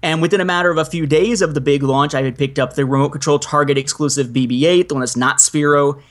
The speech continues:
Um, had picked up, well, eventually I wound up picking up some more of the Lego sets 'cause now I got four of the Force Awakens, or, yeah, four of the Force Awakens, uh, Lego sets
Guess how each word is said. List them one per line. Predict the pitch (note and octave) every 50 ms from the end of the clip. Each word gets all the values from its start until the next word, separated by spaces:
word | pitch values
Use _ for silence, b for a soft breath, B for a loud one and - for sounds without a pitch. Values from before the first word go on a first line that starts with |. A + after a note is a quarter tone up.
| b b b b -
Um, | - - B2+ A#2 A#2 A#2+ A2 G#2+ A#2+ G#2+ - - _ _ _ -
had | - C#3+ D3+ D3 C#3 -
picked | - F3 E3 - - -
up, | D#3+ D#3 D3+ D3 - - - - _ _ _ _ _ _ _ _ _ B B B D3 D#3+ - _ _ _ - - - -
well, | - F#3 C4 D4+ - - - -
eventually | G3 D3 F#3+ C#4+ D#4 C#4+ - - G#3 D#3 C#3 C3+ C3
I | B2+ D3
wound | D#3 D#3+ D#3+ D#3
up | D3+ C3
picking | E3+ D#3+ D3 E3 D#3
up | D#3
some | D#3 - D3+ D3+
more | D3+ D3+
of | D3
the | C3+ B2+
Lego | C3 D3 D#3 D3+ C#3+
sets | C3 - - B2 A#2 - -
'cause | - C#3+ C3 A#2
now | C3+ C#3 C3+
I | C3+
got | B2 - -
four | - - E3 D#3 D3 C#3+
of | C#3
the | C3 C3+
Force | C3 - D3+ C#3+ C3+ -
Awakens, | - C3+ C3 C3 B2 - C3 C3 B2+ -
or, | - A#2+ A#2+ - - _ _ -
yeah, | - - A#2 -
four | - E3 D#3
of |
the | D3+ D3
Force | D#3+ D3 -
Awakens, | D3 D3 D3 C#3+ D3 C#3 C3
uh, | C3+ A#2+ A#2
Lego | A#2+ C3+ C#3+ C#3 C3
sets | A#2+ - - B2 A#2 - - -